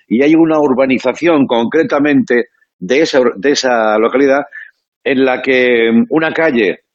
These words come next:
está en fase uno y la otra está en fase cero. Hombre, allí a lo mejor un poquito de nervios de,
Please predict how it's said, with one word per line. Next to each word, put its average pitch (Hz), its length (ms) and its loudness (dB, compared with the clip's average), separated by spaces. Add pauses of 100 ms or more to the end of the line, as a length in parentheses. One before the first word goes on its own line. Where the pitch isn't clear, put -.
(120)
está 107 240 -2
en 139 80 -4
fase 143 260 -2
uno 151 340 2 (200)
y 123 140 -2
la 135 120 2
otra 139 140 0
está 131 140 -2
en 127 80 -4
fase 113 320 -2
cero. 82 360 -2
Hombre, 120 340 -2 (600)
allí 110 260 -4
a 139 60 0
lo 151 100 -2
mejor 147 260 -2
un 139 100 -2
poquito 139 260 -2
de 143 80 0
nervios 135 400 0
de, 123 280 -2